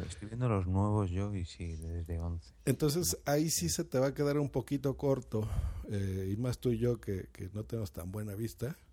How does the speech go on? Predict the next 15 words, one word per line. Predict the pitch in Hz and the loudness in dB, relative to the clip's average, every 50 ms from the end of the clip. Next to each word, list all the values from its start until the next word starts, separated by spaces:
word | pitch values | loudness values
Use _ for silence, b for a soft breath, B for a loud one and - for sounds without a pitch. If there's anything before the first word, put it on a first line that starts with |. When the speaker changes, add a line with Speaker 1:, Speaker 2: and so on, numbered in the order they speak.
| _ _ | _ _
Speaker 2:
<laughs> | - - - - - - - - - - - - _ - - - - | -20 -20 -14 -10 -10 -10 -10 -10 -14 -14 -16 -16 _ -20 -20 -4 2
Eh, | 135 120 113 113 113 110 110 110 107 107 - - | 2 4 6 6 4 4 4 2 2 0 0 4
y | - 131 | 4 6
no | 127 139 147 | 6 8 6
es | 147 143 | 6 6
retina, | 143 135 127 - 139 147 131 117 | 6 2 4 4 2 4 4 2
entonces | 107 110 - 139 139 127 110 143 135 120 - - b b b b b b b b b b _ | 2 0 0 0 0 2 2 0 0 0 -2 -6 b b b b b b b b b b _
te | - 151 | 4 6
va | 147 165 | 6 6
a | 175 | 6
servir, | - 233 220 208 180 165 180 185 | 6 6 4 6 4 2 2 2
vas | 170 127 113 - | 2 2 2 0
a | 151 139 | 0 -2
poder | - - 131 147 | 0 0 0 2
grabar, | 170 202 180 147 139 - | 0 0 2 0 0 0